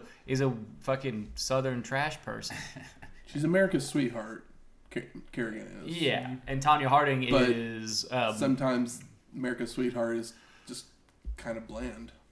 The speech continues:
Speaker 2: Yep.
Speaker 1: Yeah.
Speaker 3: Need a little
Speaker 2: Uh,
Speaker 3: spice in your life.
Speaker 2: Did you ever watch her,
Speaker 3: That's Tonya
Speaker 2: uh,
Speaker 3: Harding.
Speaker 2: Saturday Night Live episode?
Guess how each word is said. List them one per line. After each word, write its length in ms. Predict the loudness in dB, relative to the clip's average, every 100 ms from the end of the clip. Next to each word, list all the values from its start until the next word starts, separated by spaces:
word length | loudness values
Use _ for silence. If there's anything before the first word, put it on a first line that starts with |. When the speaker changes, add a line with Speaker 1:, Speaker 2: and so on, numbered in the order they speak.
| -20 -18
Speaker 2:
Yep. 140 | -12 -12
Speaker 1:
Yeah. 80 | -12 -16 -20 -20 _ -18 -4
Speaker 3:
Need 80 | 0
a 40 |
little 140 | 0 0
Speaker 2:
Uh, 20 | -4
Speaker 3:
spice 300 | -2 -2 -2
in 80 | -4
your 120 | -4
life. 340 | -6 -6 -8 -12 -14
Speaker 2:
Did 160 | -8
you 80 | -6
ever 120 | -4 0
watch 260 | 0 -2
her, 180 | -4 -2
Speaker 3:
That's 60 | -2 -2 -2 -6
Tonya 20 |
Speaker 2:
uh, 40 | -8
Speaker 3:
Harding. 280 | -10 -10 -14 -20 -18
Speaker 2:
Saturday 400 | -12 -8 -8 -6
Night 220 | -6 -6
Live 220 | -6 -8
episode? 540 | -8 -6 -6 -6 -14